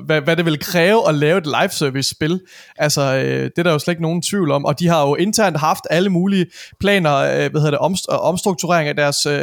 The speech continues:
af deres, øh, hold, øh, kompartmentaliseret det i forskellige hold, ikke, også til at varetage det her. Og det har været planlagt, øh, flere år ud i fremtiden. Det, det er bare fordi, de har lavet et, en ændring af deres strategi, øh, og det er godt, men, men altså,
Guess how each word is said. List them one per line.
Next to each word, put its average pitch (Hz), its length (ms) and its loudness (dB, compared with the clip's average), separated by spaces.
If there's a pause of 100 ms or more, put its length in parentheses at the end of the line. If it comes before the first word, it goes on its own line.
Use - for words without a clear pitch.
af 147 80 -4
deres, 143 280 -2
øh, 139 180 -2
hold, 156 360 0
øh, 139 260 -4 (200)
kompartmentaliseret 156 880 0
det 160 60 -2
i 151 80 -2
forskellige 160 420 -2
hold, 165 160 2
ikke, 143 120 -2
også 156 180 -2
til 175 80 -2
at 139 220 0 (340)
varetage 156 400 2
det 156 100 -2
her. 151 180 2 (340)
Og 147 120 -2
det 165 60 2
har 156 80 2
været 143 180 0
planlagt, 160 460 0
øh, 135 380 -2 (320)
flere 175 160 2
år 160 240 2
ud 165 100 2
i 135 80 -2
fremtiden. 147 420 -2 (1300)
Det, 170 200 0
det 165 100 2
er 160 100 2
bare 151 180 0
fordi, 165 180 -2
de 151 120 -2
har 139 80 0
lavet 147 420 0
et, 147 160 -4
en 151 100 -2
ændring 156 300 -2
af 135 60 -2
deres 139 140 -2
strategi, 165 540 -6 (160)
øh, 139 360 0
og 143 140 -2
det 185 80 4
er 175 40 -2
godt, 185 360 0
men, 147 320 -4
men 143 120 -6
altså, 123 220 -8